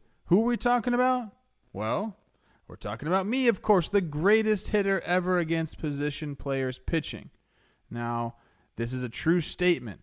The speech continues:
What I've done in the box against position players is nothing short of remarkable. We're gonna go over a couple different videos, how I got this status, uh, what my mentality is like when I'm in the box against these guys, 'cause guess what?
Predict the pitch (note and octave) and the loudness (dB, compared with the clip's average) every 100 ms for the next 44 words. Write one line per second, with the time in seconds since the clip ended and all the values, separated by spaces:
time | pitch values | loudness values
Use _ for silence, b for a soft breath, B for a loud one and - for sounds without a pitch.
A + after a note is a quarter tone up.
0 | b b - C3+ D#3 D3 F3 F#3+ E3 F#3 | b b -4 0 0 2 2 2 2 0
1 | E3 D3+ G3 D3 - - - - b b | 0 2 2 2 -4 -10 -12 -12 b b
2 | D3 D#3 G3 - F3 G3 - E3+ D#3 D3 | -2 2 0 0 0 0 -2 -2 0 0
3 | C#3+ B B C3+ B2+ D3 D3+ D3+ C3 - | -2 B B -8 -4 -4 -4 -6 -6 -4
4 | C#3 C#3 C3 B2+ B2 A#2+ A#2 G#2+ G#2+ B2 | -2 -2 -4 -4 -4 -4 -6 -6 -2 -2
5 | - F#2+ D2 D2+ - b - C#3+ D3 C#3+ | -4 -12 -12 -16 -18 b -6 -4 -2 0
6 | D3 C#3+ D3+ D3 - G3+ G3+ D3+ B2 B2 | -2 0 -2 -2 0 0 0 -2 -4 -6
7 | A2 A2+ A2 G2+ G#2 - E3 E3+ C3 B2 | -6 -4 -4 -6 -8 -2 0 0 -2 -4
8 | C#3+ F#3+ C#3+ C3 A2+ - - A#2 G#2+ G2 | 2 2 0 -6 -6 -6 -2 -2 -2 -6
9 | G#2 - B B C3+ C3 D#3+ E3 D#3+ C#3 | -10 -14 B B -4 0 0 2 0 0
10 | D3+ D3 - D#3+ F3+ F#3 F3 D#3+ D3+ D#3+ | -2 -4 -4 -2 0 2 2 2 0 -2
11 | F#3 F3 D#3+ D#3 D#3+ E3+ D#3+ B2+ C#3+ F3 | 0 2 0 0 -2 -2 -2 -2 -2 -2
12 | F#3 D#3+ C#3 B2+ - A#2+ C#3 B2+ - B2 | -4 -6 -4 -4 -6 -6 -2 -2 -4 -8
13 | - B2 - F3+ | -6 -6 -4 -4